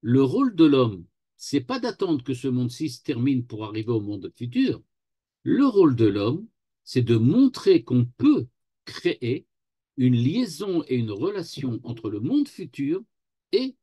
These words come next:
le monde qui est présent. Entre le futur de la Kedusha avec le présent du matériel. Et nous dit-il, Veze Aya Mechouvan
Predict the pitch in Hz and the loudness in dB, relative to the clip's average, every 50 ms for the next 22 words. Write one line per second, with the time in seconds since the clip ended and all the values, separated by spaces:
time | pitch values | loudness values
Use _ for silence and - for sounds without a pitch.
0 | _ _ - 123 127 131 135 131 135 139 170 185 165 - _ - 127 117 120 127 | _ _ -6 -2 -2 0 0 0 0 0 -2 -4 -6 -14 _ -10 -6 -4 -4 -4
1 | 123 123 - 98 95 80 85 82 - _ _ _ _ _ _ _ _ _ _ _ | -6 -8 -10 -12 -12 -12 -14 -18 -20 _ _ _ _ _ _ _ _ _ _ _
2 | _ _ _ _ - 190 190 - - 147 135 131 127 123 - - 196 170 - - | _ _ _ _ -4 -4 -4 -2 2 4 4 4 4 2 -2 -10 -12 -12 -10 -8
3 | 226 226 196 151 117 - - - _ _ - 101 120 131 131 131 123 - 110 - | -4 -2 0 0 0 0 -2 -8 _ _ -6 -2 0 0 0 -2 -4 -8 -12 -12
4 | 135 127 - - 131 127 135 156 165 - _ _ _ _ _ _ _ - 104 104 | -14 -14 -10 -6 -4 -4 -4 -6 -8 -14 _ _ _ _ _ _ _ -10 -6 -2
5 | 113 123 117 120 123 127 127 123 - - - 123 131 131 120 120 175 240 285 285 | -2 -2 0 2 2 2 2 2 -4 -4 0 2 2 2 2 0 -2 -2 -2 -4
6 | - _ _ _ _ _ _ _ _ _ _ _ _ - 143 196 220 - - - | -6 _ _ _ _ _ _ _ _ _ _ _ _ -12 -8 -8 -6 -8 -8 -8
7 | - 117 95 92 87 87 90 - _ _ _ _ _ _ _ _ _ _ _ _ | -10 -12 -12 -12 -14 -16 -18 -20 _ _ _ _ _ _ _ _ _ _ _ _
8 | _ _ _ _ _ _ _ _ _ _ _ _ _ _ 113 127 127 123 165 214 | _ _ _ _ _ _ _ _ _ _ _ _ _ _ -2 -2 -2 -2 -4 -4
9 | 170 156 147 123 - 123 117 131 160 214 254 254 - _ _ _ _ _ _ _ | -4 -4 -4 -4 -4 -2 -2 0 0 -2 -6 -10 -14 _ _ _ _ _ _ _
10 | - 98 92 110 110 107 101 - - 254 269 240 - - 127 123 120 120 135 180 | -18 -8 -6 -4 -4 -4 -6 -6 -4 -4 -4 -4 -6 -6 -4 -2 -2 0 0 -2
11 | 208 233 254 262 254 - _ _ _ _ _ _ _ _ _ _ _ _ _ _ | -2 -4 -6 -8 -10 -12 _ _ _ _ _ _ _ _ _ _ _ _ _ _
12 | _ _ _ - 110 110 113 120 131 127 123 - - 120 110 104 95 101 156 185 | _ _ _ -12 -8 -4 -2 -2 -2 -2 -4 -8 -8 -8 -8 -8 -8 -6 -6 -4
13 | 214 240 240 233 | -4 -4 -6 -6